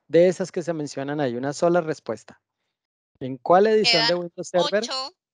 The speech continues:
Speaker 1: sin costo está la funcionalidad para implementar hiperconvergencia?
Speaker 2: Dos, uno,
Speaker 1: Se acabó el tiempo.
Speaker 2: cero, se acabó.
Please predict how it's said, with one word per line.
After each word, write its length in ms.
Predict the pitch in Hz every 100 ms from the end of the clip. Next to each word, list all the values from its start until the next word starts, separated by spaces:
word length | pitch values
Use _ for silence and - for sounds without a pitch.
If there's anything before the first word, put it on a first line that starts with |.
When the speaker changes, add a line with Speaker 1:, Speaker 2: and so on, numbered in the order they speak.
| _ _ _ _ _ _
Speaker 1:
sin 300 | - 165 156
costo 400 | 165 170 - 190
está 260 | 170 170
la 80 | 160
funcionalidad 720 | 160 170 147 160 147 131 127 127
para 160 | 147
implementar 600 | 156 143 135 123 120 113
hiperconvergencia? 1200 | 127 - 147 - 147 147 139 135 117 - 113 107 _ _ _ _ _
Speaker 2:
Dos, 800 | - 254 381 233 254 294 - - _ -
uno, 320 | 240 262 240
Speaker 1:
Se 60 |
acabó 340 | 170 190 208 220
el 100 | 226
tiempo. 380 | - 220 - 180
Speaker 2:
cero, 520 | 160 156 151 151 147
se 60 | 143
acabó. 760 | 269 254 240 233 233 240 277